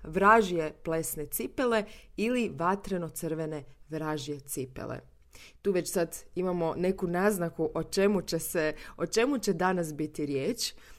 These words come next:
I ja ću jako brzo krenut sa pripovjedanjem, ali uvijek, e, volim reći onu napomenu prije toga, a to je pod jedan šifra tri sluha koje imaš. Prvi sluh je za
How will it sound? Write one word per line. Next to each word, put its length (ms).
I 100
ja 160
ću 160
jako 340
brzo 320
krenut 400
sa 140
pripovjedanjem, 920
ali 220
uvijek, 260
e, 300
volim 400
reći 300
onu 180
napomenu 600
prije 480
toga, 380
a 120
to 240
je 180
pod 220
jedan 340
šifra 760
tri 260
sluha 680
koje 260
imaš. 500
Prvi 320
sluh 360
je 180
za 460